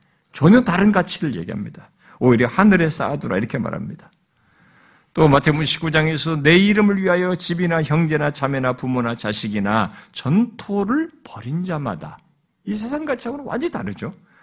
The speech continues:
"벌인 자마다 여러 배를 받고 또 영생을 상속할 것이다." 이렇게 말합니다. 세상의 물질에 대한 가치는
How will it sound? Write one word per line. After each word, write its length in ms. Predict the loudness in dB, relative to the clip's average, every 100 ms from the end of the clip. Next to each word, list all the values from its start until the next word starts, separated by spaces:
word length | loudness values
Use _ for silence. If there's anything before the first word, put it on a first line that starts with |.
| _ _
"벌인 400 | -8 -2 2 2
자마다 560 | 2 0 0 0 -2 2
여러 260 | 4 4
배를 280 | 4 0 -2
받고 380 | -6 -8 -6 -4
또 140 | -2
영생을 440 | 0 0 0 -4 -6
상속할 420 | -6 -6 -8 -14
것이다." 240 | -14 -14
이렇게 160 | -14 -10
말합니다. 500 | -10 -8 -12 -16 _ _ _ _ -20 -20 -20 -4
세상의 440 | 2 4 4 4
물질에 480 | 4 2 0 -2 2
대한 240 | 2 2
가치는 880 | -2 -6 -6 -2 0 2 2 2 -4